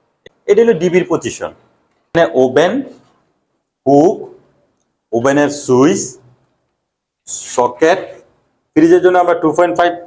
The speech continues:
কেবল ইউজ করতেছি, এটা পনেরোশো, এটা তেরোশো, এটা তিনশো। এই পজিশনগুলো আপনার অবশ্যই ঠিক করে নিতে হইব। ঠিক করে যদি নেন, তাহলে আপনার কাজটা সঠিক হইব, আপনার আর এগুলো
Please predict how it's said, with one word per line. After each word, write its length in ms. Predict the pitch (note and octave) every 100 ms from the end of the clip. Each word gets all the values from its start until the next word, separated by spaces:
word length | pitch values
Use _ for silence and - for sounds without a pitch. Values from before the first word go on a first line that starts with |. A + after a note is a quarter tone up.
| - -
কেবল 220 | E3+ F3
ইউজ 160 | E3+ -
করতেছি, 360 | F#3 G3 F#3+ A3+ C4 - _ _ _ _ _ _ -
এটা 140 | C#3+ D3
পনেরোশো, 480 | D#3+ F3 G3 F#3+ G#3 - - - _ _ _ _
এটা 160 | C3 D3 D3
তেরোশো, 460 | D#3+ G3 F#3+ A3 B3+ - - _ _ F3+
এটা 120 | G3 F#3+
তিনশো। 380 | B3 G#3 - G#2 - - _ _ _ _ _ -
এই 80 | D#3+ G#3
পজিশনগুলো 680 | A3 A3 A#3 A3+ G#3+ F#3 D#3 A3 - - _ _ _ _ -
আপনার 280 | C3+ F#3+ F3+ E3
অবশ্যই 400 | F#3 F#3 F#3+ G#3 - - -
ঠিক 120 | A3 -
করে 140 | A3+ F3
নিতে 180 | C#3 A2+
হইব। 180 | F2 F2 - _ _ _ _
ঠিক 140 | G3 G3
করে 140 | A#3 A3+ G#3+
যদি 140 | G3 F#3
নেন, 140 | F#3+ C4 B3+
তাহলে 180 | D#3 E3
আপনার 180 | D#3+ -
কাজটা 200 | F3+ - F#3
সঠিক 240 | F3+ F3 D#3+
হইব, 140 | F3 G3+ C#3+
আপনার 180 | - D#3
আর 60 | D3
এগুলো 180 | C#3+